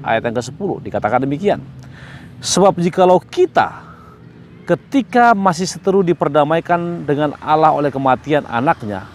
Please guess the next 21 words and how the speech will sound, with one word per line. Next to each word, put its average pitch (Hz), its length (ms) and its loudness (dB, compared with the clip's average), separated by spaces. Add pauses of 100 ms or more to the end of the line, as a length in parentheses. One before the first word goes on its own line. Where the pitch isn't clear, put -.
(580)
lebih-lebih 139 640 4
kita 190 240 0
yang 165 80 4
sekarang 156 480 0
telah 151 160 2
diperdamaikan 131 880 0
pasti 131 320 -2
akan 123 240 -2
diselamatkan 120 720 0 (160)
oleh 131 320 0 (720)
hidupnya." 208 560 -2 (560)
Kita 254 160 2
masih 233 320 4
ingat 247 160 2
setelah 185 240 0
Pentakosta, 196 880 -2
ketika - 320 -4 (1500)
ribuan 180 560 6
orang 175 240 2
bertobat 160 400 -4 (560)
dan 147 160 2